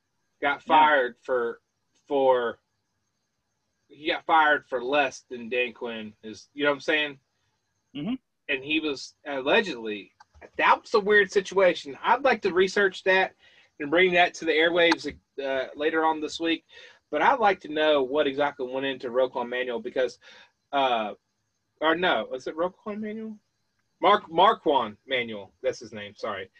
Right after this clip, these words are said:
Speaker 1: I messed that up. But I like to, I'm gonna do some research this week 'cause there was some, there was some weirdness, um, in, in that, and I'll, I'll, I'll go check that out. But so in a world,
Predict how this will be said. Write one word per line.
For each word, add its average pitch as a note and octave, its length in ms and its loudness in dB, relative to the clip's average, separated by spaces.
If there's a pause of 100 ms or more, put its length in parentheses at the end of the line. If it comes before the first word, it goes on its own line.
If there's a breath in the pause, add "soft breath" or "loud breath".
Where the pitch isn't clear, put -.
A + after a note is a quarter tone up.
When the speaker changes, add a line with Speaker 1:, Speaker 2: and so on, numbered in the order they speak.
(140 soft breath)
Speaker 1:
I A#2 60 -10
messed A2+ 240 -12
that G#2+ 140 -6
up. G#2 120 -8 (320 loud breath)
But C#3 120 0
I E3+ 140 2
like F#3+ 240 0
to, - 120 -14
I'm D3 80 -2
gonna D#3+ 140 0
do D3+ 100 -2
some C#3 160 -10
research C3+ 400 -4 (180)
this C3 200 -10
week C3 220 -4 (100)
'cause B2+ 160 -6
there D3+ 100 -4
was E3+ 120 -8
some, E3 240 -14
there D#3 100 2
was F3 120 -4
some E3+ 200 -10
weirdness, D#3+ 800 0 (800)
um, A2+ 500 -4 (500)
in, C3+ 280 -8
in C3+ 200 -4
that, C3+ 300 0
and A#2 100 -6
I'll, B2+ 220 -2
I'll, B2 220 -4
I'll B2 120 -8
go A#2+ 120 -2
check A#2 300 -14
that A2+ 120 -4
out. A2 220 -6
But F3 260 2 (1600 soft breath)
so F#3 220 4
in G3+ 160 4
a G3+ 60 6
world, D#3 360 6